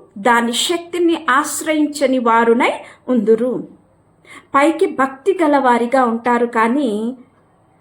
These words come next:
భక్తి అనేది వాళ్ళ జీవితంలో కనిపించదు. భక్తి సంబంధమైన విషయాలు ఏవి కూడా వారిలో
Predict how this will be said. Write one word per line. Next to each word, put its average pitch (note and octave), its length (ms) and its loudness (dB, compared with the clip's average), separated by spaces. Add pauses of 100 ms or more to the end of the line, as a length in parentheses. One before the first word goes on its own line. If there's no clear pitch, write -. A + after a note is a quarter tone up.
(480)
భక్తి B3 400 0
అనేది B3 340 0
వాళ్ళ A3 260 2
జీవితంలో B3 680 -2
కనిపించదు. B3+ 920 -2 (720)
భక్తి C4+ 340 0
సంబంధమైన C#4+ 760 2
విషయాలు B3 500 0
ఏవి C4+ 380 4
కూడా C4 300 0
వారిలో A#3 560 0